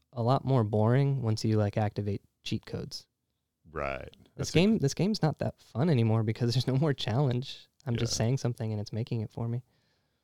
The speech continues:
Speaker 2: That's a great analogy.
Speaker 1: Um,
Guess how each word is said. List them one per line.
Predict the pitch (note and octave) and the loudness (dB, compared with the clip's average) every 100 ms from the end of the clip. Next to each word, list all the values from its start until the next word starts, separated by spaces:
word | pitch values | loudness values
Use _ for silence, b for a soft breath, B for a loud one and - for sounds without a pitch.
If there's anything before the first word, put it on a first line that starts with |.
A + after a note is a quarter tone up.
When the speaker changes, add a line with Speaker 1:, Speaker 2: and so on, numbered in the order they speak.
| _ | _
Speaker 2:
That's | G2+ - | -16 -14
a | F2+ | -12
great | D#2+ D#2 D#2+ - _ _ - | -8 -6 -6 -12 _ _ -20
analogy. | D2 D2+ C#2+ C2+ C#2+ _ _ _ _ _ _ _ _ - | -14 -12 -12 -14 -20 _ _ _ _ _ _ _ _ -10
Speaker 1:
Um, | G#2 G#2+ G#2 | -6 -4 -6